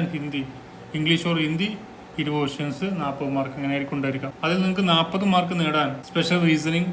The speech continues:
ക്രാഷ് കോഴ്സ് ലോഞ്ച് ചെയ്തിട്ടുണ്ട്. വെറും ഇരുന്നൂറ്റി നാപ്പത്തൊമ്പത് രൂപ മാത്രമായിരിക്കും ഇതിനുണ്ടായിരിക്കുക. ഇതിൽ നിങ്ങൾക്ക്, ആ, ഏകദേശം ഇരുപതോളം ചാപ്റ്ററുകളായിട്ട് അൻപതിലധികം വീഡിയോസാണ് ഇതിൽ ഉൾപ്പെടുത്തിയിരിക്കുന്നത്. എല്ലാ ഭാഗങ്ങളും ഉൾപ്പെടുത്തിയിട്ടാണ്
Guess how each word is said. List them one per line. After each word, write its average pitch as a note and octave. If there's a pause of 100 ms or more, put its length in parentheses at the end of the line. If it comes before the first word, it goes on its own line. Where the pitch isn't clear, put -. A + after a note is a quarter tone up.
ക്രാഷ് D3
കോഴ്സ് D#3+
ലോഞ്ച് C#3
ചെയ്തിട്ടുണ്ട്. C#3+
വെറും F3+
ഇരുന്നൂറ്റി E3+
നാപ്പത്തൊമ്പത് F3+
രൂപ D3+ (120)
മാത്രമായിരിക്കും C#3+
ഇതിനുണ്ടായിരിക്കുക. C#3 (480)
ഇതിൽ E3+ (300)
നിങ്ങൾക്ക്, E3 (420)
ആ, - (260)
ഏകദേശം D#3 (120)
ഇരുപതോളം F3 (160)
ചാപ്റ്ററുകളായിട്ട് D3+ (220)
അൻപതിലധികം D3
വീഡിയോസാണ് C#3 (100)
ഇതിൽ D3
ഉൾപ്പെടുത്തിയിരിക്കുന്നത്. C3+
എല്ലാ D#3 (560)
ഭാഗങ്ങളും D#3
ഉൾപ്പെടുത്തിയിട്ടാണ് C#3+